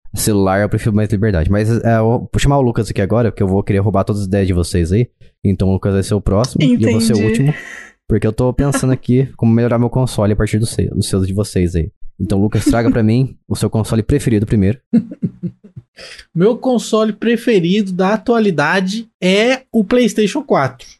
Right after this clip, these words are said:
Speaker 1: Certo, por quê?
Speaker 3: Porque é o console atual que eu tenho, né? Então, porque os outros consoles atuais eu não tenho. Agora, se você considerar que o P C é um console, <laughs> o meu console favorito é o P C.
Speaker 1: Certo.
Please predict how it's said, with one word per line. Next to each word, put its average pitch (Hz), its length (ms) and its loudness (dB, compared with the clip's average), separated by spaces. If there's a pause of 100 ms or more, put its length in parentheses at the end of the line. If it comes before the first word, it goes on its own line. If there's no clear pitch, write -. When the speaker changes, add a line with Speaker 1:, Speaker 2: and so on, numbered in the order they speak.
(100)
Speaker 1:
Certo, 82 320 -2
por 90 140 2
quê? 208 60 2
Speaker 3:
Porque 190 180 -2
é 180 100 4
o 185 120 2
console 208 840 2
atual 214 460 2
que 247 80 -2
eu 277 100 2
tenho, 196 300 2
né? 185 160 0 (180)
Então, 170 240 -2
porque 185 220 0
os 175 180 2
outros 185 220 2
consoles 170 460 2
atuais 180 540 2
eu 226 100 2
não 277 120 2
tenho. 139 380 0 (180)
Agora, 180 520 2
se - 180 -8
você 214 340 0
considerar 214 840 0 (280)
que 202 440 0 (120)
o 202 100 0
P 208 220 0
C 185 260 0
é 160 80 2
um 147 120 2
console, 156 720 -2 (260)
<laughs> 143 240 0
o 180 60 2
meu 170 200 2
console 180 480 0
favorito 190 880 0
é 156 140 0
o 156 60 2
P 254 140 0
C. 135 320 -6 (160)
Speaker 1:
Certo. - 480 -4